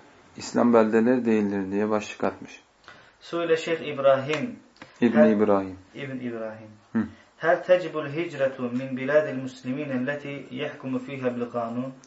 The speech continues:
Speaker 1: Kanunla hükmedilen, e, beldeden Müslümanların hicret etmesi vacip midir diye cevap.
Speaker 2: El beledu elleti yahkumu, yuhkamu
Speaker 1: Yuhkam.
Speaker 2: fiha bil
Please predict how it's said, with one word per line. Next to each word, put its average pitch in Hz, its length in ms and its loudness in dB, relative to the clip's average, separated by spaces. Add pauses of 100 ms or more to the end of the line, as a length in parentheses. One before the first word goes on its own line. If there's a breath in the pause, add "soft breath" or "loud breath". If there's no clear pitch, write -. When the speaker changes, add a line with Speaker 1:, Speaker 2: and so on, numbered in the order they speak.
(140)
Speaker 1:
Kanunla 131 480 8
hükmedilen, 123 720 6 (120)
e, 110 220 2
beldeden 113 460 6
Müslümanların 110 840 2
hicret 110 400 0
etmesi 107 360 -4
vacip 107 360 4
midir 101 340 0
diye 113 300 2
cevap. 113 380 6 (840 soft breath)
Speaker 2:
El 143 220 0
beledu 165 300 6
elleti 156 560 0
yahkumu, 143 540 -6 (140)
yuhkamu 117 400 4
Speaker 1:
Yuhkam. 107 200 0
Speaker 2:
fiha 143 400 0
bil 127 120 -10